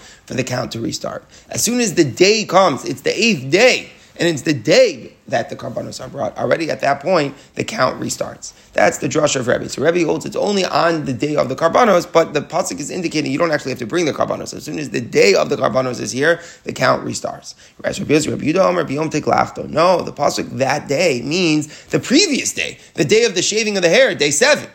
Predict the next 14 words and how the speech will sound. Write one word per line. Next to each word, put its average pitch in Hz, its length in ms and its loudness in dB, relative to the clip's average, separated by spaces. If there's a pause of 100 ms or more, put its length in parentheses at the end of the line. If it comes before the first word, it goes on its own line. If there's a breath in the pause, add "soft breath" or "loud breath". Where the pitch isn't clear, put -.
(180 loud breath)
V'kidash 175 460 -2
es 180 100 -8
rosho 202 300 -6
bayom 202 320 0
hahu, 190 560 0
it's 123 100 -12
a 101 80 -8
drasha - 720 0
that 139 140 -8
it 143 100 -12
means 214 260 -8
even 214 220 -6
though 190 220 -2
the, 165 80 -4